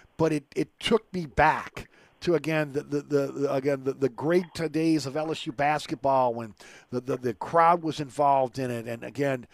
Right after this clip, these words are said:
beating a team like Kentucky on your home floor. Uh, again, it, you gotta give a lot of credit to McMahon, who, again, didn't have a lot to work with, uh, when he started, but it looks like he's on, he's on the right track here. You, you, uh, we, uh, tell us a lot from your perspective, what you've heard from your audience today,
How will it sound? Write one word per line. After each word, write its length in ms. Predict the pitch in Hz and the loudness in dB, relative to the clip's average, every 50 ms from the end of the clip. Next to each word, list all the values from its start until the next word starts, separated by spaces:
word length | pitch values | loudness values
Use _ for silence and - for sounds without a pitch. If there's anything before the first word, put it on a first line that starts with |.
| - - - _ _ | -20 -20 -20 _ _
beating 280 | - 170 175 180 160 | 6 6 6 6 2
a 40 | 156 | -2
team 240 | 147 - - 185 180 | -6 -4 -6 -6 -2
like 220 | 170 170 160 - | 0 0 0 0
Kentucky 500 | - 143 123 - - 175 - - - 160 | -2 -8 -8 0 0 0 0 0 -4 -6
on 120 | 151 143 135 | -6 -4 -4
your 140 | 139 135 120 | -4 -6 -2
home 300 | 156 165 160 156 147 139 | 0 0 0 0 -2 -4
floor. 540 | - - - 156 156 151 135 120 110 101 - _ - - - - - - | -10 -14 -8 -4 -2 0 0 0 -2 -4 -6 _ -20 -20 -20 -20 -20 -14
Uh, 400 | - 127 131 135 135 131 131 123 147 | -6 -4 -2 -2 -2 -2 -4 -4 -6
again, 380 | 139 143 151 151 151 151 147 151 | -6 -8 -6 -6 -4 -4 -4 -2
it, 300 | 151 156 160 156 156 156 | 0 0 0 0 0 -2
you 120 | 156 160 | -4 0
gotta 220 | 156 190 190 190 180 | 2 2 2 2 2
give 180 | 156 175 160 | 0 0 0
a 20 | 156 | 2
lot 220 | 151 156 156 160 | 0 2 0 0
of 80 | 156 - | 0 -2
credit 240 | - 170 156 147 | 0 0 0 0
to 100 | - 147 | -2 -6
McMahon, 580 | 139 139 127 123 139 143 143 143 143 143 147 131 | -10 -10 -12 -6 -4 -4 -2 0 -2 -2 -4 -6
who, 180 | 127 127 135 131 | -6 -4 -4 -4
again, 300 | 127 127 147 143 143 139 | -4 -2 -2 -2 -2 -2
didn't 180 | 147 151 135 143 | -2 -4 -2 -4
have 140 | 147 139 | -4 -4
a 20 | 143 | -4
lot 240 | 139 139 139 - - | -2 -2 -2 -2 -4
to 80 | 135 | -6
work 260 | 127 139 143 143 - | -2 -2 -2 -2 0
with, 300 | 147 147 139 - 127 123 | -2 -4 -4 -4 -8 -8
uh, 140 | 131 131 131 | -6 -6 -6
when 200 | 127 127 127 127 | -6 -6 -8 -8
he 60 | 127 | -8
started, 400 | - - - 147 143 143 147 139 | -8 -4 -2 0 2 2 0 0
but 120 | 113 120 - _ _ - - - - - - _ _ _ - | -2 -6 -8 _ _ -20 -20 -20 -20 -20 -20 _ _ _ -6
it 80 | 117 | -2
looks 180 | 139 156 - - | -2 -2 0 -2
like 100 | 175 143 | -2 -2
he's 200 | 147 143 131 151 | 0 -2 -2 -2
on, 120 | 151 151 143 | -2 0 0
he's 100 | 143 139 | 0 -2
on 140 | 147 147 139 | -2 -4 -4
the 60 | 127 | 0
right 240 | 127 135 135 135 - | 2 2 2 2 0
track 360 | - - 143 135 135 - - | -2 0 0 0 0 0 -2
here. 260 | - 120 113 113 - - _ _ _ - | -4 -2 -2 -2 -4 -8 _ _ _ -10
You, 160 | 135 175 190 | -10 -8 -6
you, 180 | 175 180 170 160 | 0 0 2 2
uh, 40 | |
we, 180 | 156 147 147 147 | 2 0 -2 -4
uh, 240 | 139 143 147 139 139 120 120 131 135 | -4 -4 -6 -6 -6 -8 -10 -12 -6
tell 180 | - - 226 254 | -2 0 0 0
us 100 | 233 - | 0 0
a 40 | 208 | 4
lot 240 | 180 180 180 165 - | 4 4 4 4 0
from 160 | - 131 127 | -8 -6 0
your 140 | 139 180 185 | 0 0 0
perspective, 560 | - 190 - - - 190 175 170 - 170 139 | 0 -6 -10 -6 -2 -2 -2 -2 -2 -6 -8
what 220 | 117 147 165 - - | -6 -8 -6 -6 -8
you've 80 | 165 | -6
heard 160 | - 175 160 - | -4 -4 -4 -4
from 140 | 123 120 | -8 -4
your 200 | 127 165 185 - | -2 -2 0 0
audience 380 | 196 185 185 185 180 175 165 - | 0 2 2 2 2 0 -2 -4
today, 480 | - 170 160 151 165 165 165 165 175 | -10 -10 -4 0 2 2 2 2 0